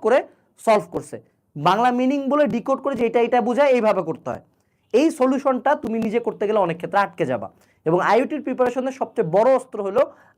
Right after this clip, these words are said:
আইওটির বিগত বছরের প্রশ্ন, কারণ আইওটি তার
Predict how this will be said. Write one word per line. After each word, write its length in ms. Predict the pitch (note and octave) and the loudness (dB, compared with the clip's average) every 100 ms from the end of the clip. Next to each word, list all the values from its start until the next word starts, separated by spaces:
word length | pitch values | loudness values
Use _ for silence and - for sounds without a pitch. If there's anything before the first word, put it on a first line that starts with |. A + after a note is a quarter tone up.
| F#3+ | 2
আইওটির 340 | G#3+ B3 C#4+ G#3 | 2 0 -6 -4
বিগত 200 | G3 G#3 G3+ | -2 -2 0
বছরের 300 | F3+ F#3 G3 G3 | -2 -2 -4 -2
প্রশ্ন, 240 | A#3+ - D#3 - _ - | -4 -4 -8 -10 _ -2
কারণ 160 | E3+ D3+ G#3 | 0 2 2
আইওটি 320 | D#4+ - A3 A#3+ | 2 0 -6 -4
তার 120 | F3+ | -4